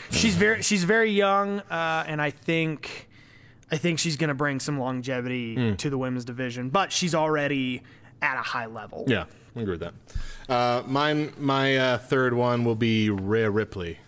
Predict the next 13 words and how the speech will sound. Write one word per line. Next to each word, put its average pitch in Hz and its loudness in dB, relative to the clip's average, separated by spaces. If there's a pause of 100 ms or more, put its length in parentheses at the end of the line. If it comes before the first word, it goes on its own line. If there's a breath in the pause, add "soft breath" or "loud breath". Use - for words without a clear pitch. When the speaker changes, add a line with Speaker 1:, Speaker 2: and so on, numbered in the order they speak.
Speaker 2:
Is 101 -4
it 107 0
Rhea 139 2
or 101 0
Rhea? 87 -2 (360)
Speaker 1:
Uh, 135 -2
everybody 160 -2
calls 156 -2
her 143 0
Rhea. 117 -6
Speaker 2:
Rhea 117 4
Ripley. 90 -2 (640 loud breath)
Um, 90 -2